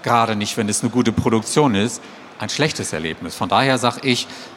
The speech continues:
der Sweet Spot ist nicht so wichtig, Hauptsache die Mischung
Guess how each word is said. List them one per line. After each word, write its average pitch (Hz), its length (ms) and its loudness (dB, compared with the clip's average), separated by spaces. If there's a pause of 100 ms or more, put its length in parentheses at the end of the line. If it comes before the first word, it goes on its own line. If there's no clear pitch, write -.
(240)
der - 120 4
Sweet 202 280 0
Spot 165 280 2 (140)
ist - 200 -2
nicht 170 180 0
so 139 220 2
wichtig, 156 400 0
Hauptsache 135 400 0
die 120 100 -2
Mischung 135 400 0